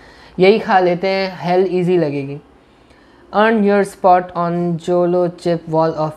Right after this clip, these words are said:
Fame, see inside for detail। हैशटैग लास्ट शिप चैलेंज।" खैर, देखेंगे क्या है। और ये दोबारा से repack की गई, अब मुझसे रहा नहीं जा रहा कि मैं इसको unpack कर दूँ यहाँ से। वाह,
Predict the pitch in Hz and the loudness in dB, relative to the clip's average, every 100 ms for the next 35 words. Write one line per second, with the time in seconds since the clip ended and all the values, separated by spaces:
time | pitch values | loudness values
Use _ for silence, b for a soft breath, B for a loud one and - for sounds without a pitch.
0 | - 143 143 143 196 185 160 156 - 156 | -8 -8 -8 -8 -4 -4 -4 -6 -4 -2
1 | 147 143 151 143 135 131 143 - - - | -2 -2 -4 -4 -4 -6 -8 -8 -14 -18
2 | - - 175 190 - - 165 165 160 160 | -18 -4 0 0 -4 -2 0 0 2 2
3 | 170 - - 160 - - 151 135 135 151 | 0 -4 -6 -6 -6 -10 -8 -8 -12 -14
4 | 143 - - - - - - - - - | -18 -18 -20 -20 -20 -20 -20 -20 -20 -20
5 | B B B B B - - 294 302 - | B B B B B -6 0 2 0 -10
6 | _ _ _ - 170 190 226 214 208 - | _ _ _ -10 -4 -2 -2 -4 -6 -10
7 | - 165 165 B B B 240 208 247 269 | -6 -4 -4 B B B 2 4 4 2
8 | 233 - _ - - 180 185 180 190 226 | -2 -14 _ -20 -10 -2 2 2 2 0
9 | - 233 180 180 214 208 190 160 175 190 | -2 -2 -2 -2 -4 -4 -4 -2 -2 -2
10 | 202 202 196 226 180 160 175 196 190 165 | -2 -4 -4 -2 0 0 0 -2 -2 -2
11 | 160 175 190 180 175 - 180 180 - 170 | -2 -4 -4 -4 -6 -4 -2 -2 -2 -6
12 | 170 180 175 - 170 160 156 151 143 143 | -2 -2 -2 -2 -4 -2 -6 -6 -8 -8
13 | - - B B B - - 180 190 | -10 -12 B B B -16 -8 -8 -6